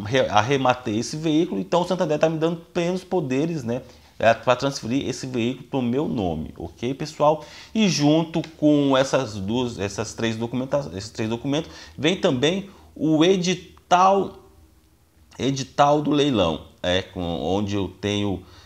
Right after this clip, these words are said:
é, que vem todos os lotes que foram leiloados nesse, leiloados nesse dia, e aqui está, eu tenho que identificar,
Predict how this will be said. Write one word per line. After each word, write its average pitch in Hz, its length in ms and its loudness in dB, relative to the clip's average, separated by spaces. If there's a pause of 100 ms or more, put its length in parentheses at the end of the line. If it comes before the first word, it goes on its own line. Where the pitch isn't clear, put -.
(120)
é, 92 160 2
que 98 160 -4
vem 104 160 2
todos 131 400 0
os 127 160 -2
lotes 107 360 2
que - 40 -10
foram 101 300 2
leiloados 95 560 2
nesse, 101 300 -6
leiloados 90 680 0
nesse 104 260 -8
dia, 151 400 -4 (460)
e 175 140 2
aqui 180 720 2
está, 156 520 4
eu 147 100 4
tenho 143 200 -2
que 160 120 -6
identificar, 151 1080 0